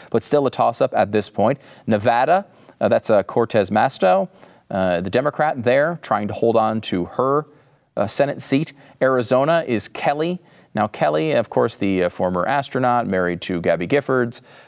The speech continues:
um, and, uh, went in there, uh, in twenty twenty when they had two Senate seats up at the same time. His is the first one coming up for election. Uh, that one is a toss-up, and again, a state that is,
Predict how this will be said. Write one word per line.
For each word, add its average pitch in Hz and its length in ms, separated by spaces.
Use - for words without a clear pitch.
um, 85 540
and, 87 420
uh, 85 260
went 107 280
in 110 160
there, 95 420
uh, 107 120
in 104 200
twenty 104 280
twenty 135 480
when 113 160
they 110 100
had 107 220
two 165 160
Senate 117 300
seats 98 200
up 90 140
at 85 60
the - 80
same 87 200
time. 120 320
His 110 220
is 101 100
the 101 80
first - 320
one 90 160
coming 87 340
up - 240
for 92 240
election. 110 480
Uh, 90 160
that 113 220
one 117 140
is 107 120
a 104 40
toss-up, 117 440
and 113 120
again, 120 320
a 110 40
state 107 340
that 143 120
is, - 220